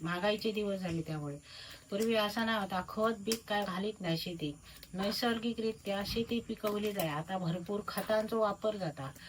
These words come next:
तसा पूर्वीच्या काळी नाही होता. अं, अं, प्रत्येकाच्या गोठ्यात ना गाई, म्हशी, बैल, रेडे अशा असायचे. आणि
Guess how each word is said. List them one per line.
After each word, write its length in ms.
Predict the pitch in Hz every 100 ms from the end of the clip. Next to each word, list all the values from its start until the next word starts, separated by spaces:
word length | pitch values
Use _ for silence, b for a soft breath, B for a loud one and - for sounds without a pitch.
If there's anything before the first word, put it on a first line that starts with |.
| B B - - -
तसा 220 | 190 208
पूर्वीच्या 480 | 202 214 220 220 214
काळी 220 | 208 214
नाही 180 | 226 214
होता. 320 | 180 160 147 B B -
अं, 440 | 170 170 175 175 175
अं, 460 | - 156 165 165 - -
प्रत्येकाच्या 1120 | 214 208 - 233 226 226 - 220 226 233 208 170 196
गोठ्यात 400 | 208 233 214 214
ना 320 | 196 196 202
गाई, 340 | 190 190 208 202
म्हशी, 420 | 190 185 220 208
बैल, 440 | 180 208 208 214 - - - 196
रेडे 260 | 202 208
अशा 320 | 202 196 226 202
असायचे. 720 | 175 170 156 156 151 - - -
आणि 200 | 160 185